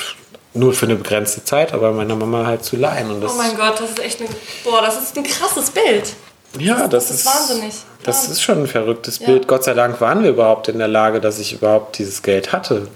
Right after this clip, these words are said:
Speaker 1: weil
Speaker 2: Wo
Speaker 1: wir
Speaker 2: kam das denn her?
Speaker 1: von Oma und Opa. Wir hatten halt Glück, dass Oma
Speaker 2: Mhm.
Speaker 1: und Opas vorhanden sind, die uns auch da gut unterstützt haben. Aber wenn das nicht vorhanden ist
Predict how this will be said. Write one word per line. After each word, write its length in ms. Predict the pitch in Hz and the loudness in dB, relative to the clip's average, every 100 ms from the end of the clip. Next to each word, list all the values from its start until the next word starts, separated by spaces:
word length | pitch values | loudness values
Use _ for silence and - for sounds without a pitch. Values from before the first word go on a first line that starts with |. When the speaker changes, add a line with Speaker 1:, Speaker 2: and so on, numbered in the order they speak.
| - | -10
Speaker 1:
weil 140 | 98 98 | -4 0
Speaker 2:
Wo 40 | |
Speaker 1:
wir 80 | 101 | 0
Speaker 2:
kam 100 | 147 | -2
das 140 | 202 | -4
denn 100 | 196 | -6
her? 240 | 190 226 220 - - | -4 -4 -6 -10 -14
Speaker 1:
von 100 | - | -6
Oma 280 | 107 110 117 | 0 2 4
und 160 | 110 107 | 2 0
Opa. 340 | 82 - 104 | -2 -2 0
Wir 80 | 104 | 0
hatten 200 | 104 110 | 0 0
halt 200 | 107 - | 0 2
Glück, 220 | 151 160 | 0 2
dass 380 | 120 113 - - | 0 0 -2 -4
Oma 220 | 131 120 117 | 0 4 4
Speaker 2:
Mhm. 40 | 117 | 2
Speaker 1:
und 80 | - | 0
Opas 580 | 151 - 107 107 - - _ - - - - | 0 2 2 2 -4 -10 _ -20 -20 -20 -18
vorhanden 540 | - 110 113 123 131 | -2 2 2 0 -2
sind, 300 | 123 123 120 120 | 0 2 0 2
die 320 | 117 117 117 117 - _ - - - _ | 4 4 2 -6 -20 _ -20 -20 -20 _
uns 260 | 123 123 - | 0 0 4
auch 240 | 117 113 | 4 4
da 540 | - 117 117 113 107 - | 2 4 6 4 2 -2
gut 220 | 131 - | 0 2
unterstützt 680 | 113 113 104 202 214 - - | 2 2 2 0 -2 -4 0
haben. 280 | 110 107 110 | 0 2 0
Aber 260 | 107 107 | 2 4
wenn 200 | 107 104 | 4 2
das 200 | 110 107 | 0 0
nicht 160 | 110 - | -2 -4
vorhanden 540 | - 98 110 120 - | -4 -2 -2 -4 -4
ist 340 | 165 185 190 | -2 -2 -6